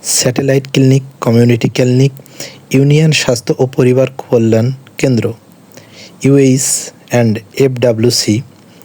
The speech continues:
উপজেলা হেলথ কমপ্লেক্স, মা ও শিশু কল্যাণ কেন্দ্র, জেলা হাসপাতাল,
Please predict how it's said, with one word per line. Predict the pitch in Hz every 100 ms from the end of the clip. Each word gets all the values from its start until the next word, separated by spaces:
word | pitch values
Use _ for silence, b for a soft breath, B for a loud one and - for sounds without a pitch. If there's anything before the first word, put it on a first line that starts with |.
| - 131
উপজেলা | - 131 135 127
হেলথ | 117 123 -
কমপ্লেক্স, | 123 117 110 104 - - B B B B 117 117
মা | 120
ও | 127 -
শিশু | - 131
কল্যাণ | - 120 117 113
কেন্দ্র, | - 113 135 131
জেলা | 120 117 120
হাসপাতাল, | 120 - 120 135